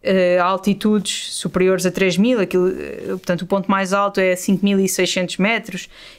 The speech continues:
que é bastante alto. E eu nunca tinha feito nada disso, e não tinha companhia,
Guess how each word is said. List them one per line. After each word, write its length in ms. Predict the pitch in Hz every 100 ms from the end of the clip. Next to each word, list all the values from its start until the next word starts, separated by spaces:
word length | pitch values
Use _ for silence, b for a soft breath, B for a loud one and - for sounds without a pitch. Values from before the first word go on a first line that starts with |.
| _
que 100 | 202
é 120 | 190
bastante 440 | 196 202 233 233 -
alto. 420 | - 214 202 - B B -
E 60 |
eu 60 | 208
nunca 180 | 226 262
tinha 180 | 262 254
feito 240 | 269 254
nada 220 | 254 247
disso, 460 | 240 269 220 - -
e 600 | - 190 180 175 175 175 175
não 120 | 185
tinha 200 | 208 208
companhia, 720 | 208 202 214 214 262 277 269